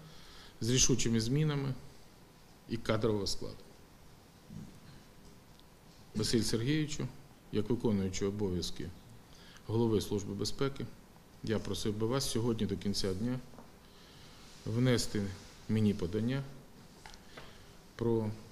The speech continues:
відсторонення від посад першого заступника голови служби пана Артюхова, заступника голови служби пана Циганка,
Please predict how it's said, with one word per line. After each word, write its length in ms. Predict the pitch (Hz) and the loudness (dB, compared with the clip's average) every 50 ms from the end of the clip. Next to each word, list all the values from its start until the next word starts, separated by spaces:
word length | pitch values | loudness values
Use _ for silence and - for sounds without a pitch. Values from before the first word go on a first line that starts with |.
| - - - - | -16 -8 -2 0
відсторонення 680 | 135 135 - - - 113 95 87 78 71 73 73 64 78 - - - - - - - - - - - - - - - - - - - - - - - - - - - - - - - | 0 0 2 2 2 2 2 2 2 -2 -4 -4 -6 -8 -10 -14 -18 -20 -20 -20 -20 -20 -20 -20 -18 -18 -18 -18 -18 -18 -20 -20 -20 -20 -20 -20 -20 -20 -20 -20 -20 -20 -20 -16 -8
від 160 | 107 107 95 | -4 -4 -4
посад 400 | 92 - 107 101 - - 143 139 - - - - - - - - - - - - - - - - - - - - - - - - | -4 -2 -2 -2 0 2 2 0 0 -4 -12 -16 -18 -18 -20 -20 -20 -20 -20 -20 -20 -20 -20 -20 -20 -20 -20 -20 -20 -20 -20 -4
першого 340 | - 131 120 - - - 92 | 2 2 2 2 2 0 -2
заступника 540 | 92 95 - - 101 90 - 90 85 - 92 | -2 -2 -4 -4 -4 -4 -4 -4 -4 -2 -2
голови 300 | 92 98 95 92 90 87 | -2 -2 -2 -2 -2 -2
служби 400 | - - 85 80 78 - - 82 78 - - - - - - - - - - - - - - - - - - - - - - - - - - - - - - - - | -4 -4 -4 -6 -6 -6 -8 -10 -12 -12 -14 -20 -20 -20 -20 -20 -20 -20 -20 -20 -20 -20 -20 -20 -20 -20 -20 -20 -20 -20 -20 -20 -20 -20 -20 -20 -20 -20 -20 -18 -8
пана 240 | - 113 101 98 95 | -4 -2 -2 0 -2
Артюхова, 500 | 95 - - 113 107 - 143 - - - - - - - - - - - - - - - - - - - - - - - - - - - - | -2 -4 -4 -4 -4 -2 -2 -2 -4 -4 -8 -10 -14 -18 -20 -20 -20 -20 -20 -20 -20 -20 -20 -20 -20 -20 -20 -20 -20 -20 -20 -20 -20 -12 -8
заступника 680 | 101 101 117 117 - - 120 - - 92 90 92 92 | -4 -2 -2 0 0 0 0 2 0 0 0 -2 -2
голови 320 | 98 98 95 98 95 92 | -2 -2 -2 -2 -2 -2
служби 420 | 92 - - 95 87 - - - 85 85 - - - - - - - - - - - - - - - - - - - - - - - - | -4 -2 -2 -4 -4 -4 -6 -8 -10 -12 -14 -16 -20 -20 -20 -20 -20 -20 -20 -20 -20 -20 -20 -20 -20 -20 -20 -20 -20 -20 -20 -20 -10 -4
пана 260 | 117 107 95 90 90 | -2 -2 0 0 0
Циганка, 540 | 92 - 98 107 110 117 113 - 135 139 | -2 -2 -2 -2 -2 -2 -2 -2 -2 -4